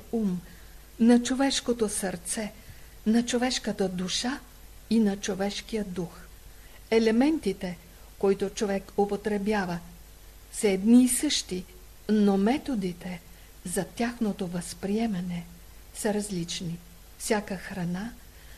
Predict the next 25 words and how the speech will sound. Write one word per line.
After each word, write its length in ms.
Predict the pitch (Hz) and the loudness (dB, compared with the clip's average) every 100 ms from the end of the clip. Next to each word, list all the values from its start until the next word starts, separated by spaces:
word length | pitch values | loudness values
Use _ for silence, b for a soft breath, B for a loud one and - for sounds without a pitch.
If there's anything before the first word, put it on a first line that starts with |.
| B | B
е 100 | 208 | -2
полезна 540 | 208 214 240 262 233 208 | 0 2 2 4 4 2
за 140 | 196 | -2
човека. 580 | 190 - 185 175 - 180 - B B B B B | -6 -8 -6 -8 -10 -14 -14 B B B B B
Важно 420 | 208 254 254 247 | 2 4 6 6
е 80 | 233 | 6
той 220 | 240 233 | 6 6
да 140 | 214 214 | 6 2
знае 320 | 226 214 214 | 2 2 0
как 260 | 208 214 196 | 0 -2 0
да 120 | 196 | -2
я 100 | 196 | -2
приеме. 540 | - 202 214 185 165 - - - - - B B B - | -2 0 0 0 -4 -8 -18 -20 -20 -20 B B B 2
Не 200 | 208 208 | 6 6
ви 200 | 240 240 | 6 2
казвам 600 | 247 240 240 220 214 208 - - - | 2 2 2 0 2 0 -6 -18 -12
каква 320 | 208 - 214 | -10 -6 -6
храна 460 | 208 202 196 214 208 | -6 -4 0 0 -2
да 140 | 196 | -4
ядете 560 | 185 185 240 254 180 175 - - - - | -4 -4 -6 -6 -10 -10 -16 -20 -6 -2
и 120 | 240 | 0
каква 340 | 233 - 214 | -2 -2 -4
да 160 | 202 208 | -2 -2
не 160 | 202 | -2
ядете, 520 | 208 196 196 175 190 | -2 -4 -4 -6 -10